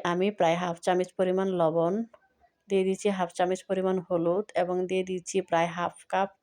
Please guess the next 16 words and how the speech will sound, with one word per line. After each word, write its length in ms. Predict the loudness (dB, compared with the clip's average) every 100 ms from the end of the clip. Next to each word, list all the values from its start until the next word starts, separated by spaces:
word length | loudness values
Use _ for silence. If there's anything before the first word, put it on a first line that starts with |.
| _ -4
বা 220 | -2 -2 -6 -16 -20 -20 -6
হাফ 220 | -4 0
চামচ 300 | 0 0 0
পরিমাণ 440 | 0 2 2 0 -4 _
সয়াবিন 520 | -10 -2 0 2 0 0
তেল। 400 | -2 -4 -6 -14 _ _ _ _ _ _ -8
আপনারা 280 | -2 2 2
রান্নার 400 | 2 2 0 2
জন্য 240 | 2 2
যে 160 | 0 2
তেলটা 380 | 0 0 0
ব্যবহার 440 | 2 2 2 0 2
করেন 280 | 2 2 0
সেই 220 | -2 0
তেলটাই 400 | 0 0 0 0
দেবেন। 340 | -2 -6 -12